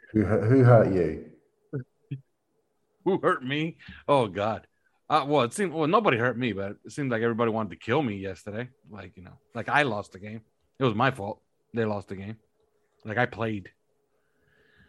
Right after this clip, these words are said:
Speaker 2: But, yeah, it was a pretty hostile place in, on Twitter yesterday. I don't know if you noticed.
Speaker 1: Mm, I mean, I don't, I don't care.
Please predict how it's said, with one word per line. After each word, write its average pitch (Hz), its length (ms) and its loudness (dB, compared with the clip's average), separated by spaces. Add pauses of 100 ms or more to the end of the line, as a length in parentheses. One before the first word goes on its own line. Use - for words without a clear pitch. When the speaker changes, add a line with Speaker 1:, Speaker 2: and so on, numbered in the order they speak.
(160)
Speaker 2:
But, 113 180 0
yeah, 104 300 -2
it 160 80 2
was 170 160 6
a 135 80 -12 (160)
pretty 185 160 4
hostile 135 320 2
place 113 320 -2
in, 110 80 -8
on 113 220 -10
Twitter 107 260 -2
yesterday. 95 300 -8
I 110 60 -4
don't 113 80 -4
know 110 80 -4
if 98 100 -8
you 92 100 -10
noticed. 90 400 -14 (720)
Speaker 1:
Mm, 107 340 0
I 107 60 -2
mean, 98 140 4
I 92 40 2
don't, 87 240 -2
I 85 140 0
don't 78 220 -6
care. - 400 -8